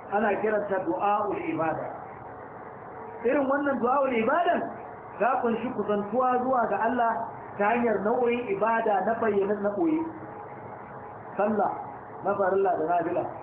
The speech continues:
azumi na farilla da nafila, aikin hajji na farilla da nafila, umra,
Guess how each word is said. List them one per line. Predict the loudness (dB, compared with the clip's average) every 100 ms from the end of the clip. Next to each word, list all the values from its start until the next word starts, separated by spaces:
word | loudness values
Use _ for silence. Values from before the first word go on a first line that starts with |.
| -14 -16 -10
azumi | -2 0 2 0 -2 -4 -10
na | -4 -2
farilla | 2 2 2 2
da | 2
nafila, | 2 2 2 0 0 -4 -10 -14 -10 -2
aikin | 0 0 0
hajji | 0 -2 -4 -4
na | -2
farilla | 2 2 2 2
da | 2
nafila, | 0 0 2 0 0 -4 -10 -14 -4
umra, | 0 2 2